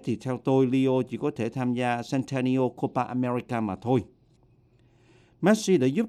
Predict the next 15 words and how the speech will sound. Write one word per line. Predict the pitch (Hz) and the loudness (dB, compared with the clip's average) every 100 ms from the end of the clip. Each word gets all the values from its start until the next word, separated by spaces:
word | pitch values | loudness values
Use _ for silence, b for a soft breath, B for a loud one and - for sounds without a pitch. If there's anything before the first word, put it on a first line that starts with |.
| - | 0
tranh | 170 160 | 0 4
huy | 165 | 2
chương | 160 156 | 4 0
vàng | 135 113 113 | 2 0 2
Olympic | 139 143 202 | 0 0 -2
hai | 156 143 | -2 -2
ngàn | 123 107 101 69 | -2 -2 -4 -6
lẻ | 101 127 _ | -6 -8 _
tám | 131 127 214 - | -4 -2 -2 -4
ở | 110 | -8
Bắc | 113 175 - | -6 -6 0
Kinh | 151 135 98 | 2 2 -2
về | 107 110 | -2 -2
cho | 98 120 117 | 0 -4 -4
Argentina. | 127 135 120 127 127 131 | -4 -4 -2 0 2 0